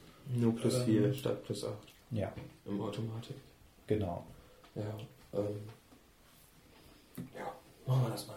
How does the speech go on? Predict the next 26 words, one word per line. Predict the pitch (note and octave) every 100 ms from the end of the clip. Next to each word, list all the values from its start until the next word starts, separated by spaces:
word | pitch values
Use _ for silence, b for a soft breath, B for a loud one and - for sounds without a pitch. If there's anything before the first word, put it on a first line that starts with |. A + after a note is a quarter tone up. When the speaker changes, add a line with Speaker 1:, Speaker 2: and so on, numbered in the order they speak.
| A#2+
Speaker 1:
ne? | C3 -
Speaker 2:
Okay. | F3+ - G3+ G2+ - - - - - - - A2+
Also | A#2+
du | C3
versuchst | C#3 D#3+ D#3+
alle | C3 B2+
zu | -
treffen. | - A2 - G2+ G2+ -
Dann | A2+
Speaker 1:
Ja, |
sicher. | A#2
Speaker 2:
einen | C3 C#3+ C#3 C3
mit, | A#2+ A#2+ - - A#2
ähm, | A2 G#2+ G#2+ G#2 G#2 G#2 -
einen | A#2 A#2 A2
mit | G#2 - -
null, | C3+ E3+ E3+
einen | B2 A#2
mit | A#2
minus | D3 D#3+ -
zwei | C3+ C3
und | A#2
einen | G#2 G#2
mit | G#2+
minus | G2+ G2
vier. | - G#2